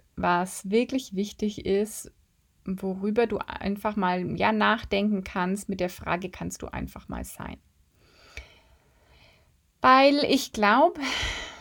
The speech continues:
mm, so dieses ganze Manifestieren, Persönlichkeitsentwicklung, Spiritualität,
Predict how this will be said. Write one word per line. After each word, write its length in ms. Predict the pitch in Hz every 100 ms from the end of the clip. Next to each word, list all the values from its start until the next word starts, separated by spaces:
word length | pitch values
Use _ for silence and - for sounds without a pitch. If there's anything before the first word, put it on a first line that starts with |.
| - -
mm, 840 | - 233 240 240 247 240 240 240 - _ _ _ _ _ _ _ -
so 240 | - 226
dieses 340 | 214 214 226 -
ganze 340 | 208 214 220
Manifestieren, 1400 | 202 196 208 208 208 202 - - 247 254 254 247 240 240
Persönlichkeitsentwicklung, 2000 | 226 214 214 233 247 240 233 - - 208 208 - 208 202 208 208 220 214 202 202 208
Spiritualität, 1400 | - 220 214 214 - 196 190 196 - 233 220 233 254 -